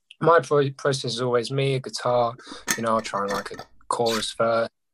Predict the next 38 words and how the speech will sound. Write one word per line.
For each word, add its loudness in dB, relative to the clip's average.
little -8
hook -2
before, 0
and 0
then -2
a -6
couple -4
of -10
verses, 2
and 2
I'll 8
always 4
sort 2
of -4
try 4
and -4
tweak -2
it 0
as -10
much -4
as -6
possible. -4
You -4
know, -2
sort 0
of, -14
you'd -6
write 4
the -6
song, -4
you -6
leave -4
it, -4
and -10
then -6
I'd -4
try 0
and -6